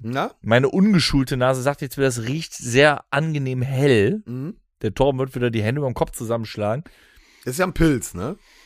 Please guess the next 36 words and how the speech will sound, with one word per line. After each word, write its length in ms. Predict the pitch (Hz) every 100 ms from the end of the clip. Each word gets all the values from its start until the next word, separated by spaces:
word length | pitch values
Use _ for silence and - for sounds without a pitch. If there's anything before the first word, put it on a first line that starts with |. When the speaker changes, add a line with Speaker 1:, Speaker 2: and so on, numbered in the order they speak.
| _
Speaker 2:
Ja. 360 | - 107 104 151 -
Speaker 1:
Pilsener. 380 | - 151 117 104 -
Speaker 2:
Aber 160 | - 123
jeder 260 | 139 180 156
weiß, 240 | 165 -
was 140 | 151
ich 140 | 143 -
meine, 260 | 127 156 135
der 120 | 127
kein 320 | - 147 143
Bierkenner 680 | 117 143 - - 139 117 92
ist. 240 | 95 - -
Es 160 | 107
riecht, 140 | 139 139
hat 100 | 143
so 80 | 123
einen 60 |
hellen 300 | 120 120 156
Speaker 1:
Also 180 | 135 113
es 60 | 165
Speaker 2:
Geruch. 60 | -
Speaker 1:
schmeckt 220 | 170 -
nicht, 320 | 220 - -
äh, 140 | 180
es 240 | - 165 180
riecht 180 | 202 -
nicht 180 | 269
abgestanden 460 | 208 208 190 202 196
wie 60 | 185
so 120 | 175
ein 60 |
Union 440 | 175 170 147 120 117
oder 180 | 107 101
so. 200 | 104
Speaker 2:
Nee. 60 |
Speaker 1:
Ein 40 | 101